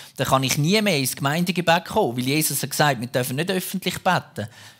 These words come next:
Es geht ihm nicht um das. Es geht ihm auch da um die Haltung. Haben wir die Haltung, die die Öffentlichkeit sucht beim Beten? So, heute ist Gemeindegebet, jetzt gehe ich es denen wieder mal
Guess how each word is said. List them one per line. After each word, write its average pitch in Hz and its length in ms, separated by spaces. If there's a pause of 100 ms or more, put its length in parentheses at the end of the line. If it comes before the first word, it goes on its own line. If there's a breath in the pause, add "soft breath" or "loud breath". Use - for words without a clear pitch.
(120)
Es - 140
geht 151 240
ihm 143 140
nicht 165 220
um 147 100
das. 139 440
Es - 180
geht 143 240
ihm 147 100
auch 135 160
da 147 200
um 160 200
die - 80
Haltung. 147 460 (420 loud breath)
Haben 175 160
wir 202 80
die - 140
Haltung, 202 240
die 160 340
die - 0
Öffentlichkeit 226 960
sucht - 580 (140)
beim 143 220
Beten? 196 480 (480 loud breath)
So, 113 320
heute - 340
ist - 140
Gemeindegebet, 156 840
jetzt 135 240
gehe 135 160
ich 147 120
es - 40
denen 139 240
wieder 139 200
mal 131 140